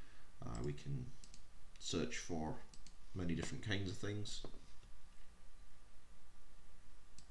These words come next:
So say we want,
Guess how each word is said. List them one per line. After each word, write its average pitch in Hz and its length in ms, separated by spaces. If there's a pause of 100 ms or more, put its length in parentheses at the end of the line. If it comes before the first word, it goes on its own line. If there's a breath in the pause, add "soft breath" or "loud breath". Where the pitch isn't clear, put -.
(1040 loud breath)
So - 200
say 87 380
we 85 260
want, 80 760